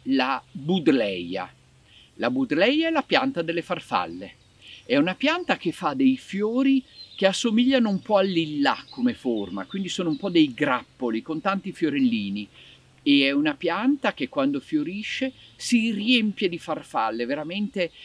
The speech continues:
è una quantità di farfalle, arrivano e ci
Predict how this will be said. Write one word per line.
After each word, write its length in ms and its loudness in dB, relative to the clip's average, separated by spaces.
è 460 0
una 360 -4
quantità 680 -4
di 120 -4
farfalle, 540 -4
arrivano 640 -2
e 80 -4
ci 340 -2